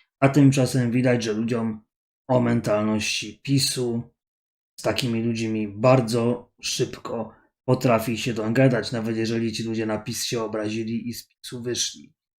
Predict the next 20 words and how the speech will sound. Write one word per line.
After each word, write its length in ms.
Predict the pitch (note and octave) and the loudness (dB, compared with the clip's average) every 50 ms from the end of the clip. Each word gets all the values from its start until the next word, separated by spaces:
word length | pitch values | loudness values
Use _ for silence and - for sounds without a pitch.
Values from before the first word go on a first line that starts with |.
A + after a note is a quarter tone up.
| _ _ _ _ - | _ _ _ _ 0
Co 80 | C#3 B2+ | 0 2
prawda 360 | - C#3+ C#3 C#3 C3+ C#3 C3 | 6 6 8 8 8 8 8
nie 260 | C#3 C#3+ D3 D3 D3 | 8 10 10 8 8
dziwi 380 | C3 B2 D3+ E3 C#3+ B2+ C3 A#2+ | 8 8 8 8 8 6 4 2
mnie, 600 | A#2 A2+ A2 A2+ A2+ A2 G#2 G#2 G2+ G2 G2 F#2+ - _ _ _ _ _ _ _ _ _ _ _ - A2+ | 0 0 -2 -2 -2 -2 -2 -4 -4 -6 -8 -12 -14 _ _ _ _ _ _ _ _ _ _ _ -4 -2
że 760 | A2 G#2+ G#2+ G#2+ A2 A#2+ A#2 A2 G#2+ G#2+ G#2 G#2 G2+ G2 - - _ _ _ _ _ _ _ _ _ _ _ _ _ _ _ _ _ _ _ _ _ - | -2 0 0 0 2 2 4 4 4 4 4 2 0 -4 -8 -14 _ _ _ _ _ _ _ _ _ _ _ _ _ _ _ _ _ _ _ _ _ -2
za 420 | A#2+ A2+ A2 G#2+ G#2+ G2+ G2 - - | 0 2 2 2 0 0 -4 -8 -14
swojego 520 | - - - - B2 A2+ A2 A2 G#2+ A2+ G#2+ | -14 -10 -6 -4 -2 -2 0 -2 -2 -2 -2
brata 280 | A2+ A2+ - A#2 A2 | -2 0 0 0 0
wystawił 760 | G#2+ G#2+ G2+ - - B2+ A#2 G#2+ G#2+ A2 G#2+ G#2 G#2 G#2 _ _ _ _ _ _ _ _ _ _ _ _ _ | 0 -2 -4 -4 -4 -4 -4 -4 -4 -6 -8 -8 -10 -12 _ _ _ _ _ _ _ _ _ _ _ _ _
pana 300 | - A#2 A2+ A#2 A2+ G#2+ | -2 0 2 2 2 2
Wiplera, 680 | G#2+ A2 A2 - - - A2+ A#2+ B2+ C3+ C#3 D#3 D#3+ D3+ | 0 -2 -4 -8 -4 0 2 4 6 8 8 8 8 8
dlatego 680 | B2+ B2 A2 G#2+ - A#2+ A2+ A2 G2+ B2 B2 A#2+ A2+ | 6 4 2 0 -2 -2 -4 -4 -2 -2 -2 -2 -2
że, 680 | G#2 G2+ G2+ G2+ G#2 G#2+ G#2+ A2 A2+ A2+ A#2 A2+ - - - _ - | -4 -6 -6 -6 -4 -2 0 0 0 0 0 -2 -4 -6 -12 _ -8
no, 140 | B2 A#2 | -8 -8
kto 240 | - - - C#3 B2 | -6 -2 0 0 0
kojarzy 500 | - C3 A#2+ A#2+ A#2 A2+ A#2 A2+ A#2+ A#2 | 2 2 0 2 2 2 2 2 0 -2
brata 420 | G#2 G#2 A2+ A2 A2 A2 A2+ G#2+ G#2+ | -2 0 0 0 0 0 -2 -4 -4
Sławomira 560 | - - A2+ A2+ A2+ A2+ A2+ A2 G#2+ G#2+ G#2+ | -6 -6 -6 -6 -4 -4 -4 -4 -2 -2 -2
Mencena? 760 | A2 A2+ A2+ A2 G#2 - D3 C#3 C3 A2+ F#2 F2+ - - | -2 -2 -4 -4 -2 2 2 2 2 2 0 -4 -8 -12